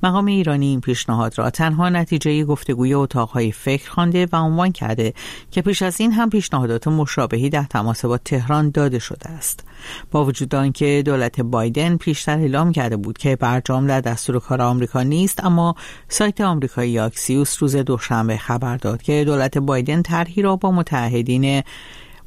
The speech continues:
اروپایی و اسرائیلی خود در میان گذاشته که به ایران توصیه کرده از بخشی از برنامهٔ هسته‌ای خود صرف نظر کرده تا واشنگتن در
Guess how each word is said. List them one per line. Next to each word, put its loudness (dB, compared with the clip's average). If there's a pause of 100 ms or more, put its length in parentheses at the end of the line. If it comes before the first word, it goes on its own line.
اروپایی 0
و 0
اسرائیلی 2
خود -2
در 0
میان 2
گذاشته 0
که 0
به 0
ایران 0
توصیه 0
کرده -2
از 0
بخشی -2
از 2
برنامهٔ 0
هسته‌ای -2
خود -4
صرف -2
نظر 0
کرده 0 (440)
تا 2
واشنگتن 0
در 2